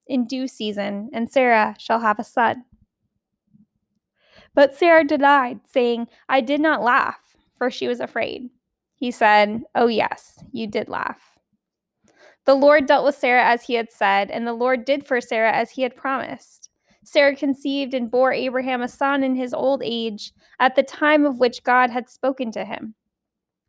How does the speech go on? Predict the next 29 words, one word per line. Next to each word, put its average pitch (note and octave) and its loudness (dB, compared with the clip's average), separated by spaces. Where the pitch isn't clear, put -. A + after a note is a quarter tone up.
Abraham C#4+ 4
gave C4 -2
the B3+ 2
name A#3+ -2
Isaac A#3 -2
to C4 0
his A#3 0
son G#3+ -2
whom G#3+ -6
Sarah G#3+ 0
bore - 0
him. A#3 -8
And A#3+ -2
Abraham D4 4
circumcised C#4+ 2
his D4+ -4
son C4 2
Isaac A3 -2
when A3+ -6
he A3+ -4
was G#3+ -6
eight A3 -6
days A3+ -2
old, - -8
as A#3 2
God A3 2
had G#3 -10
commanded G#3 -4
him. A#3+ -12